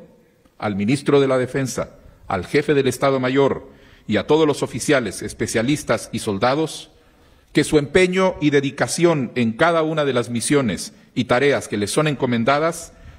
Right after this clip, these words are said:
tanto en Guatemala como fuera de nuestras fronteras, sigan evidenciando su amor a la patria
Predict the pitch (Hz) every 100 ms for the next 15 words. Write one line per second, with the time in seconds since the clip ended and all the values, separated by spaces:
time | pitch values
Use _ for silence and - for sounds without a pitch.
0 | - 160 165 160 156 131 120 123 131 123
1 | 90 85 104 98 - 175 165 147 131 123
2 | 120 - 113 - 131 143 - - - _
3 | _ - - 185 165 151 135 127 120 151
4 | 143 135 135 135 - 123 110 147 151 131
5 | - 127 131 120 120